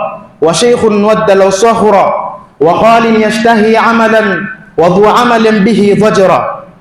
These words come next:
wa rabbul mali fi ta'bin, wa fi ta'bin man iftaqara,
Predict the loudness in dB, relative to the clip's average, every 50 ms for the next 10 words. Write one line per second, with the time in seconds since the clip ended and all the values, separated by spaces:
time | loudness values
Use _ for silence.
0 | _ _ -2 0 2 2 2 2 2 2 0 0 2 2 2 2 2 0 0 -2
1 | 0 0 0 0 0 2 0 2 2 2 0 0 0 0 0 -2 -4 -6 -10 -12
2 | -14 -14 -18 -8 -4 -2 -2 -2 0 -2 -2 -2 0 0 0 0 0 0 0 0
3 | 0 0 0 0 0 -2 -4 -2 -2 -2 0 0 0 2 2 2 0 -2 -4 -6
4 | -8 -12